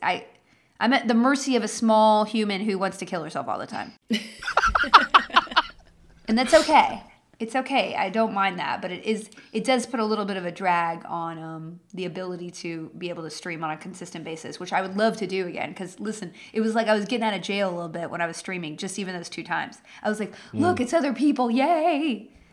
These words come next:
Speaker 1: But she's worth it.
Speaker 2: <laughs>
Speaker 1: She's worth it, guys. I promise.
Speaker 2: I, I'm trying to stream, uh, Andromeda as well, but there's just,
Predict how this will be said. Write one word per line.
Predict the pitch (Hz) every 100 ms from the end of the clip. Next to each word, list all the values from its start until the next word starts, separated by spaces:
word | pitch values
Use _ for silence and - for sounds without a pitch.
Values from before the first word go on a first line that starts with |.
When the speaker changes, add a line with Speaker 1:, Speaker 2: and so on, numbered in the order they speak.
| -
Speaker 1:
But | - 208 202
she's | - 170 165
worth | 190 156
it. | - -
Speaker 2:
<laughs> | -
Speaker 1:
She's | - 277
worth | 247 214
it, | -
guys. | - - -
I | -
promise. | - - - - _ _ _ _ _ _
Speaker 2:
I, | 151 190
I'm | 156 240
trying | - 147 135
to | 123
stream, | - 117 110 110 101
uh, | 90 101 98 82
Andromeda | 107 104 104 104 101
as | 98
well, | 98 104 104
but | 101
there's | 101 123
just, | 139 -